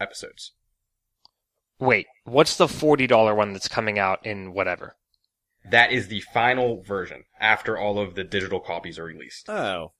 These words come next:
Speaker 2: Yeah, that's fine.
Speaker 3: Yeah, that's
Speaker 1: Okay.
Speaker 3: not, that's kinda different, I feel like,
Speaker 2: Yeah, it,
Speaker 3: than
Speaker 2: it is
Speaker 3: how
Speaker 2: different. Actually, it's straight up saying,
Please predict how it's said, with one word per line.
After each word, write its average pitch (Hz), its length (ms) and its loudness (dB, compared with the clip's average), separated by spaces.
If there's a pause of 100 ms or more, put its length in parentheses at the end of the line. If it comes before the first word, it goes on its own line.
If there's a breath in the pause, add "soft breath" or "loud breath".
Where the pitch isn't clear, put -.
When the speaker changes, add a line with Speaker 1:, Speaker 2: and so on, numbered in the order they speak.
(140)
Speaker 2:
Yeah, 190 160 8
that's 160 240 6
fine. 95 300 2 (320)
Speaker 3:
Yeah, 190 220 4
that's 202 300 -2
Speaker 1:
Okay. 185 80 -4
Speaker 3:
not, 123 260 0
that's 196 260 -4
kinda 208 280 -4
different, 117 540 -4
I 98 140 -8
feel 107 260 -6
like, 92 220 -4 (160)
Speaker 2:
Yeah, 202 140 10
it, 180 160 8
Speaker 3:
than 175 60 6
Speaker 2:
it 175 120 10
is 254 120 6
Speaker 3:
how 196 60 -4
Speaker 2:
different. 117 300 4
Actually, 147 320 6
it's 147 140 4
straight 143 300 4
up 143 180 4
saying, 131 440 4